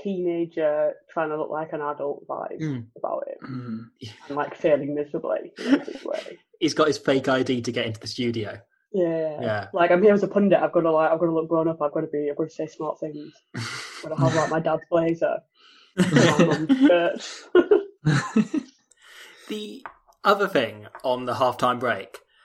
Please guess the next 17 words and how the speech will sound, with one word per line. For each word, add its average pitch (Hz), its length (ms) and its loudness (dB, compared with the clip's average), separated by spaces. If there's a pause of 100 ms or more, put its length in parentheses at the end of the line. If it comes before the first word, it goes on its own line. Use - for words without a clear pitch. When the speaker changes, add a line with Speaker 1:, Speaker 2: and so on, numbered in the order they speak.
(640)
Speaker 2:
was 147 520 0 (120)
I 143 80 -2
wanna 143 180 0
quickly 196 440 0
mention 117 680 -4 (140)
the 139 200 0
adverts, 117 680 -4 (540)
because 143 340 -2
there's, 131 240 0
there's 143 220 2
one 202 120 8
advert 196 240 6
in 143 60 -4
particular 120 600 -4 (440)
which - 400 -2
was 170 340 2 (120)
a, 160 580 0